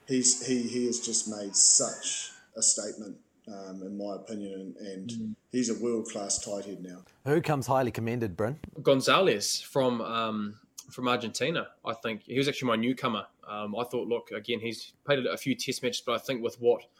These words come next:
Speaker 2: he's done in the Rugby Championship, he was one that really spot-, I really enjoyed. You know, the, the sidestep on LaRue,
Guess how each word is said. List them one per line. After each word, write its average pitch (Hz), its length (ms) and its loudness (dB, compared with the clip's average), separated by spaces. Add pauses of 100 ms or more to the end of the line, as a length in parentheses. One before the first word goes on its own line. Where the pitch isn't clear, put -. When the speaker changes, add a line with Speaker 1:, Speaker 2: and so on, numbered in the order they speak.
(380)
Speaker 2:
he's 120 200 6
done 127 160 4
in 123 80 4
the 117 80 2
Rugby 120 240 2
Championship, 123 540 0
he 127 80 4
was 117 160 2
one 117 180 0
that 107 140 -4
really 113 220 0
spot-, - 300 -4
I 110 40 0
really 113 320 0
enjoyed. 113 320 -2
You 110 60 -4
know, 107 180 -6 (100)
the, 113 100 0
the 107 120 -4
sidestep 123 500 2
on 113 100 2
LaRue, 117 380 6